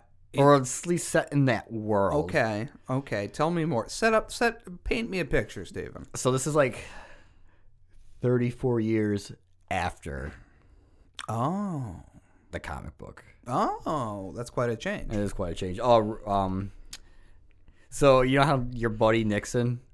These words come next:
Speaker 2: was president
Speaker 1: Yeah.
Speaker 2: for a while?
Speaker 1: Yeah.
Speaker 2: Guess who comes president after him?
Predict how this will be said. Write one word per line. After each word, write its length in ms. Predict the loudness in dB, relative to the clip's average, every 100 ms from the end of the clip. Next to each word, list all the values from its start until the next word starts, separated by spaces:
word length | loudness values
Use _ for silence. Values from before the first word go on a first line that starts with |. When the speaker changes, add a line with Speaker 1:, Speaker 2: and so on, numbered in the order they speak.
| -20 -20 -20 _ -10
Speaker 2:
was 160 | -6 -4
president 580 | 0 0 2 0 0 0
Speaker 1:
Yeah. 80 | 2
Speaker 2:
for 100 | 4
a 80 | 6
while? 500 | 6 6 4 0 0
Speaker 1:
Yeah. 240 | 0 0 -4
Speaker 2:
Guess 140 | -6 -4
who 100 | 0
comes 200 | 0 2
president 400 | 0 2 0 0
after 360 | 0 0 -2 -2
him? 240 | -2